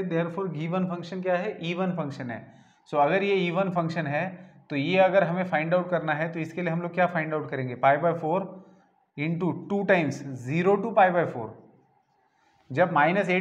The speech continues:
to a रहता है और फंक्शन अगर इवन होता है तो इसका हम जो कैलकुलेशन करते हैं वो कैसे करते हैं, हम zero to a ले लेते हैं और फिर जो भी फंक्शन है वो लिख देते हैं।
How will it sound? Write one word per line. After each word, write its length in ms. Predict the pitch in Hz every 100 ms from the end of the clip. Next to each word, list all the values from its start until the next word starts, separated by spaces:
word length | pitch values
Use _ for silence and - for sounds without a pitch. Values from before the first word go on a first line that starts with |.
| 185
to 80 |
a 140 | 196 202
रहता 260 | 185 180 185
है 180 | 185 202
और 220 | - 175 175
फंक्शन 320 | 165 170 196
अगर 200 | 190 196
इवन 260 | 180 180 196
होता 260 | 175 175
है 160 | 165 190
तो 80 | 190
इसका 360 | 170 165 196 190
हम 220 | 160 175
जो 160 | 175 190 196 - - - - - -
कैलकुलेशन 500 | 147 151 185 180 190
करते 220 | 185 170
हैं 80 | 180
वो 80 | 185
कैसे 300 | 180 190 185
करते 320 | 185 185 190
हैं, 80 | 220 - - -
हम 160 | 156 175 143
zero 260 | 160 185 190
to 100 | 220
a 140 | 202 190
ले 120 | 185
लेते 300 | 160 143 135
हैं 180 | 120 120 - _ _ _ -
और 520 | 156 208 214 - -
फिर 180 | 175 208 165
जो 180 | 156
भी 120 | 165 190
फंक्शन 340 | 160 151 175
है 60 | 190
वो 120 | 170
लिख 200 | 156 127
देते 220 | 123 117
हैं। 140 | 107